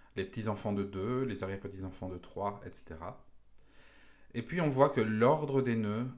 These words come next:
euh, correspond exactement à l'ordre du parcours en profondeur. Donc, si on veut mettre en œuvre, euh,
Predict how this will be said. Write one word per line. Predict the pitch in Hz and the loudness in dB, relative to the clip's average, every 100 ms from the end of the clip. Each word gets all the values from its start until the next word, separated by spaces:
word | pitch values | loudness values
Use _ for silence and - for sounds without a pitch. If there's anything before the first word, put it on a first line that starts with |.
| - | -14
euh, | 107 95 90 87 90 92 82 - - - - - - 110 | -12 -8 -6 -8 -10 -12 -16 -20 -20 -20 -20 -20 -14 -10
correspond | - 117 113 123 | 0 0 2 0
exactement | 113 117 - 104 113 127 101 | 0 -2 -2 -2 0 0 0
à | 101 | 0
l'ordre | 101 104 110 107 110 113 - - 98 98 | 2 2 2 -2 -2 -2 -4 -14 -16 -14
du | 101 92 | -12 -8
parcours | 95 95 - | -6 -6 -8
en | 90 | -8
profondeur. | 87 87 87 80 - - _ - - _ - - - - _ - - - _ - | -8 -12 -12 -16 -20 -20 _ -20 -20 _ -20 -20 -20 -20 _ -20 -20 -20 _ -18
Donc, | 101 110 117 | -6 -4 -4
si | - - | -6 0
on | 120 | 2
veut | 120 | 4
mettre | 120 117 - | 4 4 0
en | 113 113 | 0 2
œuvre, | 117 110 104 | 2 0 0
euh, | 101 101 | 2 0